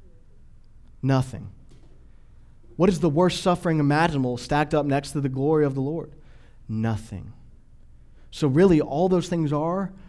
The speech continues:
are simply avenues that we can enjoy Christ through. Because here's the thing, quite frankly, I love verse five 'cause it's like a subtweet in a way. "Let your reasonableness,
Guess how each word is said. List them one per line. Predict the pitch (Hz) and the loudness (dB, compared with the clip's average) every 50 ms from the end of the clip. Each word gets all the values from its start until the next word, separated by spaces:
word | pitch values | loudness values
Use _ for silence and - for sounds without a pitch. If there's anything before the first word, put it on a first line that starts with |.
| - - - - | -20 -20 -20 -12
are | - 127 | -12 -10
simply | - - - 185 156 127 147 143 135 | -8 -4 -2 -2 -2 -2 -2 -4 -4
avenues | - - 147 180 180 185 190 190 185 185 185 185 185 175 - - - - - - - | -4 -4 -2 -2 0 0 0 0 0 0 -2 -2 -4 -4 -6 -12 -16 -20 -20 -20 -10
that | - 131 127 | -8 -8 -4
we | 156 160 165 | -2 -2 -2
can | 160 - 175 160 | 0 -2 -2 0
enjoy | 151 143 135 131 139 160 165 180 175 165 | 0 0 -2 -2 -2 -2 0 0 0 -2
Christ | 165 - - - 156 160 160 151 - - - | -2 -4 -6 -4 -2 0 0 -2 -4 -8 -12
through. | - 135 123 110 107 110 120 139 - - - - - - - - - - - - - - - - - | -10 -10 -8 -8 -8 -10 -14 -16 -20 -20 -20 -20 -20 -20 -20 -20 -20 -20 -20 -20 -20 -20 -20 -14 -8
Because | - 135 - 156 143 - | -8 -4 -2 -2 -4 -2
here's | - 190 202 190 | 0 0 0 0
the | 185 156 | -2 -8
thing, | - - 160 202 190 151 127 | -6 2 4 6 6 6 4
quite | - 147 147 147 147 | 0 -2 -4 -4 -4
frankly, | - - 147 147 143 139 139 123 120 117 120 - - - - - - | -6 -4 -2 -2 -2 -2 -4 -6 -6 -6 -8 -12 -20 -20 -20 -10 -4
I | 127 | 0
love | 127 139 151 143 | 4 4 4 4
verse | 131 139 139 123 - | 2 0 -2 -2 -4
five | - - 123 120 120 123 123 120 | -6 -4 -2 -2 0 -2 -2 -2
'cause | - 135 113 | -4 -4 -4
it's | 120 117 120 - | -4 -6 -4 -4
like | 156 156 - | -4 -4 -4
a | 117 | -6
subtweet | - - - - 143 135 131 120 - - 120 107 101 - | -8 -6 -4 -2 0 0 0 -2 -6 -6 -6 -6 -6 -6
in | - 110 | -8 -10
a | 101 | -10
way. | 98 - - - - - - - - - - - - - | -8 -10 -12 -12 -14 -16 -18 -20 -20 -20 -20 -20 -18 -6
"Let | - 143 165 185 | -2 -2 0 2
your | 175 156 | 2 2
reasonableness, | 139 143 151 165 160 160 175 165 147 143 151 147 143 147 143 139 143 | 4 4 6 4 6 4 2 2 2 2 0 0 2 2 0 0 -2